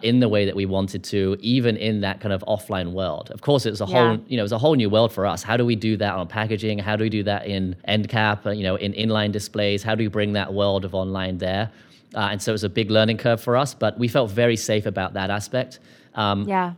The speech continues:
Speaker 1: the challenging part for, for sure is, you know, how do we get per-,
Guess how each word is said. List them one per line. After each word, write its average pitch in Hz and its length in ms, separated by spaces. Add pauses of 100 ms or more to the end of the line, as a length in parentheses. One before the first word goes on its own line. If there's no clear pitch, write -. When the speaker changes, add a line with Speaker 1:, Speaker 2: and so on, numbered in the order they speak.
(140)
Speaker 1:
the 123 80
challenging 123 480
part 98 480
for, 110 300
for 107 160
sure 104 420
is, 95 140
you 101 40
know, 95 120
how 117 280
do 131 120
we 123 120
get 107 380 (840)
per-, 120 220